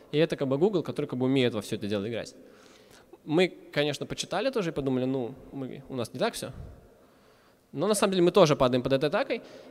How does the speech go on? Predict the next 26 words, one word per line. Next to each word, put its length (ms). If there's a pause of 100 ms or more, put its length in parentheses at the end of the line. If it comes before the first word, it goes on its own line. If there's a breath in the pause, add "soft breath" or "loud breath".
(140)
И 120
у 40
нас 260
есть, 400
э, 200
у 60
нас 220
есть, 400
э, 360
разный 420
контент, 340
с 60
которым 260
мы 60
хотим 340
уметь 240
бороться. 500
И, 140 (100)
в 60
частности, 380
это 120
комментарии, 420
которые 220
пользователям 360
не 80
нравятся. 360